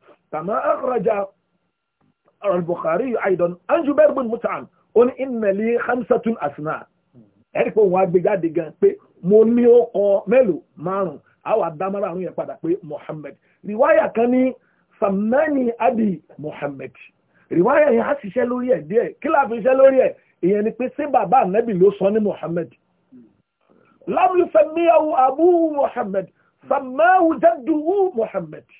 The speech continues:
Bàbá bàbá rẹ̀ Abdul Muttalib ló sọ ní kíni? Muhammad. "Wa lam yuladu an-nabi illa ba'da wafatihi." Àbí wọn ò bí Ànábì lẹ́yìn ìgbà tí bàbá rẹ̀ tó ṣe kíni? Tó ṣíwọ́ iṣẹ́.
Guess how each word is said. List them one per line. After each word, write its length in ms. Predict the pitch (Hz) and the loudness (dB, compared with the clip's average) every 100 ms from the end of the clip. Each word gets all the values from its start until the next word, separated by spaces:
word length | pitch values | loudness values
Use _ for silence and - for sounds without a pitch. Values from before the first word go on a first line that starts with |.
| _ _ _ _ _ 135 | _ _ _ _ _ -10
Bàbá 340 | 196 190 262 | -8 -2 -2
bàbá 400 | 196 196 233 247 226 | -2 -2 -2 0 0
rẹ̀ 80 | |
Abdul 240 | 202 175 185 | -2 -2 -6
Muttalib 420 | 185 - 311 269 | -6 -2 0 0
ló 100 | 240 | -2
sọ 100 | 233 | -2
ní 80 | 233 | -4
kíni? 220 | 247 226 214 | -4 -6 -6
Muhammad. 420 | - 147 190 190 - - - - | -12 -16 -10 -10 -10 -14 -20 -8
"Wa 160 | 147 | -2
lam 200 | 175 170 | -2 -2
yuladu 360 | 214 392 339 302 | -4 -4 -2 -2
an-nabi 280 | 294 254 269 | -2 -4 -4
illa 340 | 311 294 254 | -6 -4 0
ba'da 240 | 226 240 214 | 0 2 2
wafatihi." 540 | 185 170 175 147 - _ _ - | 0 -2 -6 -8 -10 _ _ -10
Àbí 360 | 147 175 147 123 _ _ _ - | -6 -4 -4 -8 _ _ _ -4
wọn 160 | 233 | 2
ò 100 | 247 | 2
bí 160 | 185 165 | 0 0
Ànábì 380 | 269 208 220 247 | -2 0 -4 -4
lẹ́yìn 300 | 208 262 302 | -2 0 -2
ìgbà 160 | 226 - | -4 -6
tí 100 | - | -8
bàbá 600 | 262 226 143 165 185 180 160 | -6 -6 -4 -4 -2 0 0
rẹ̀ 180 | 143 - | -2 -4
tó 100 | - 240 | 2 2
ṣe 80 | 214 | 4
kíni? 160 | 214 | 0
Tó 140 | 190 190 | -2 -2
ṣíwọ́ 300 | 185 185 165 | 0 0 0
iṣẹ́. 220 | 180 175 | -2 -6